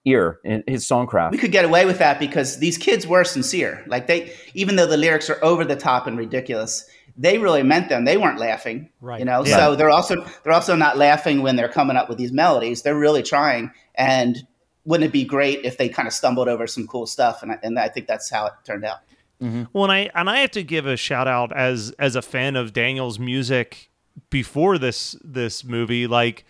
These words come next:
Speaker 4: I did not know what to expect. Like, growing up on the music of, of Daniel when he was doing Danielson and all of his producing work with stuff like Sufjan Stevens and Me Without You, like,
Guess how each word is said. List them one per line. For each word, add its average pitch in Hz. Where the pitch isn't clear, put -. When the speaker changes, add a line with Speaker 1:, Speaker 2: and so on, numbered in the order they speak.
Speaker 4:
I 185
did 190
not 165
know 151
what 139
to 131
expect. -
Like, 151
growing 196
up 180
on 165
the 156
music 143
of, 123
of 120
Daniel 143
when 123
he 127
was 120
doing 110
Danielson 165
and 123
all 123
of 113
his 113
producing 123
work 123
with 120
stuff -
like 113
Sufjan 120
Stevens 139
and 117
Me 151
Without 147
You, 185
like, 151